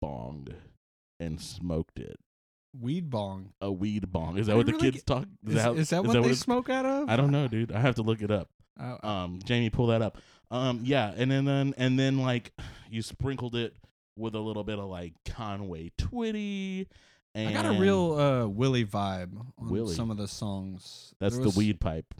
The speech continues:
Speaker 2: That
Speaker 1: Or the
Speaker 2: was
Speaker 1: weed bong.
Speaker 2: probably the, the weed essence. Um, obviously, there's some Gary P Nunn mixed in because they cover the song.
Speaker 1: Yes.
Speaker 2: Um, you wanna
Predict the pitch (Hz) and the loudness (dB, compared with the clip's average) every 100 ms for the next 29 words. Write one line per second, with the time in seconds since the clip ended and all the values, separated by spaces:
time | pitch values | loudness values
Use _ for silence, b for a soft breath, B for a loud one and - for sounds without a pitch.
0 | - - - 117 196 160 107 202 180 190 | -18 -18 -4 0 2 4 4 6 6 6
1 | 180 180 170 160 143 135 131 123 120 117 | 2 2 2 2 -2 -2 -2 -4 -6 -6
2 | 135 143 127 - 131 - 143 143 - - | -4 -4 -6 -6 -8 -6 -8 -8 -12 -14
3 | - - - 127 120 113 107 101 - 120 | -14 -20 -12 -6 -2 -2 -6 -10 -4 -4
4 | 160 151 - 131 120 113 117 107 117 113 | -2 -4 -4 -4 -4 -6 -8 -4 -4 -2
5 | 107 120 104 101 107 110 110 - 110 107 | -4 -6 -8 -8 -8 -8 -10 -12 -12 -10
6 | 101 95 123 110 120 - 131 117 113 107 | -10 -6 -6 -2 -6 -4 -4 -4 -6 -8
7 | - 107 110 113 117 - - 73 53 95 | -12 -12 -12 -12 -14 -16 -10 -8 -8 -10
8 | - - 107 104 101 95 92 95 _ _ | -12 -10 -8 -6 -8 -10 -12 -16 _ _
9 | _ _ _ - _ _ _ _ _ _ | _ _ _ -20 _ _ _ _ _ _
10 | - 113 110 104 | -14 -10 -8 -10